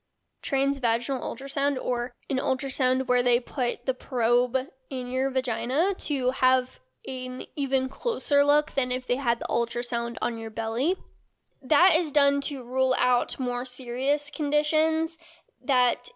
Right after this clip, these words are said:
can present similarly. So you may have heard of ectopic pregnancy, and that's when you get pregnant, but the fertilized egg actually implants,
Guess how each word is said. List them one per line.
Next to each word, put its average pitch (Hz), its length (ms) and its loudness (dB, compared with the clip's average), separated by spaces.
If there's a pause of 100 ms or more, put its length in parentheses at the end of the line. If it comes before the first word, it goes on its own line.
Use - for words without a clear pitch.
can 262 240 -2
present 262 420 -8
similarly. 247 760 -8 (300)
So 262 240 2
you 262 180 -2
may 262 160 2
have 285 220 2
heard 262 200 2
of 247 240 0
ectopic 277 680 -2
pregnancy, 269 720 -6 (280)
and 262 240 0
that's 262 300 0
when 262 520 0 (280)
you 254 720 -4 (400)
get 294 260 0
pregnant, 269 680 -2 (100)
but 254 400 -2 (340)
the 254 320 -2 (140)
fertilized 277 920 2 (240)
egg 262 460 0 (440)
actually 247 600 -2
implants, 254 880 -6